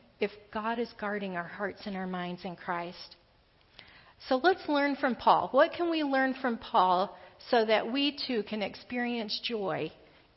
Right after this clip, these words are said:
even when we do face adversity of various types? The first thing is that he had a right view of God. God is sovereign.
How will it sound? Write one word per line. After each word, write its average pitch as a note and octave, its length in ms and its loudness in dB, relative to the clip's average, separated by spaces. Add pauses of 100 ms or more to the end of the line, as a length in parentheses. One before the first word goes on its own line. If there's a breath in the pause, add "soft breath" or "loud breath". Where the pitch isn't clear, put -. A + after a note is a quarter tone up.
(120)
even C4+ 420 0 (140)
when A#3 180 -2
we A3+ 140 -2
do F#3+ 280 -2
face A3 340 -4
adversity G3 640 -4
of F3 100 -4
various F3+ 480 -4
types? - 420 -8
The A3+ 80 -4
first D#4 380 -2
thing C4+ 180 0
is A#3+ 140 -2
that A#3+ 100 -2
he B3 220 -2
had A3+ 160 0
a G3+ 60 0
right G#3 520 0
view G#3+ 240 -2
of G3 180 -4
God. E3+ 480 -2 (800 soft breath)
God G3+ 280 4
is A3+ 100 2 (140)
sovereign. G3+ 560 0